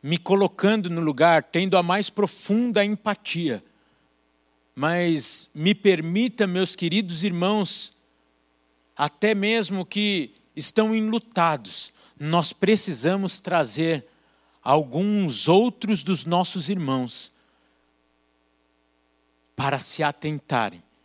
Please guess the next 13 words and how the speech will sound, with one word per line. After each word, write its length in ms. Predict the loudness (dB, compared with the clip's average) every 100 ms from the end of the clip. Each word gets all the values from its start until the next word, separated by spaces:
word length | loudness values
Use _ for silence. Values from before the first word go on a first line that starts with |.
| _ _ _ _ _ _ _ _ 0
à 260 | 4 4 4
realidade, 1000 | 2 4 4 0 -4 -2 -2 -4 -16 _ _ _ _ _ _ _ _ _ _ _ -4
à 340 | 2 6 4
situação 880 | 4 -4 -4 0 0 2 2 2 4
e 100 | 6
à 120 | 6
oportunidade 1700 | 8 12 10 10 2 2 4 0 -2 0 2 -2 -4 -2 0 -2 -6 -8
que 140 | -4
o 60 | -4
Senhor 500 | -4 -4 -2 -2 -4
está 340 | -10 -10 -8
nos 220 | -8 -12
dando. 360 | -16 -20 -20